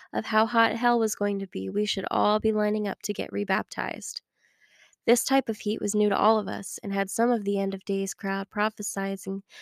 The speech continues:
that maybe this was the sign of the end. I didn't know about that, but I knew one thing. This heat made everything unbearable to do,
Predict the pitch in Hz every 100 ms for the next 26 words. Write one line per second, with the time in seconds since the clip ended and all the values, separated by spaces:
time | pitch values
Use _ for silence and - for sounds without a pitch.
0 | - - - 202 196 214 233 196 196 190
1 | 196 190 190 190 196 190 208 233 262 -
2 | - _ _ _ _ - - - - 220
3 | 269 277 262 247 226 208 - 220 - -
4 | 202 202 220 208 196 202 202 180 180 202
5 | _ _ _ _ - 226 240 - 214 -
6 | 202 196 - _ - 226 208 208 202 -
7 | 196 196 208 196 196 196 190 196 - 190
8 | 196 196 208